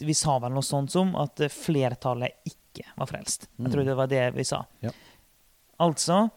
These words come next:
Speaker 1: tror jeg, er påstanden at, eh, av, av de tre og en halv millionene, så er det maks en komma to millioner av de medlem-, medlemmene som er frelst. Er liksom i praksis påstanden, da.
Speaker 2: Ja.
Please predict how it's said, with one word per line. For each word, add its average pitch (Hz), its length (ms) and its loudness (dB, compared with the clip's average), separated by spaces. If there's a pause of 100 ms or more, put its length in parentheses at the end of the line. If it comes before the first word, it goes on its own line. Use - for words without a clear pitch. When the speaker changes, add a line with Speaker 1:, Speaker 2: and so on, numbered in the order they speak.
(140)
Speaker 1:
tror 165 180 4
jeg, 160 240 2
er 160 120 2
påstanden 165 680 2 (380)
at, - 260 -4 (500)
eh, 143 540 -2
av, 156 460 6 (540)
av 180 300 8
de 175 380 4
tre 175 160 0
og 170 60 4
en 170 40 4
halv 175 140 4
millionene, 170 480 4 (600)
så - 140 -6
er 170 80 4
det 147 220 2
maks - 640 0 (200)
en 160 160 0
komma 151 180 0
to 151 120 2
millioner 123 420 0 (240)
av 143 100 0
de 143 80 2
medlem-, 127 300 -2
medlemmene 135 460 0
som - 120 -6
er 135 40 -4
frelst. - 380 -10 (720)
Er 143 200 0
liksom 127 200 -6
i - 60 -2
praksis - 320 -4
påstanden, 127 320 -2
da. - 60 -4 (180)
Speaker 2:
Ja. 123 100 -4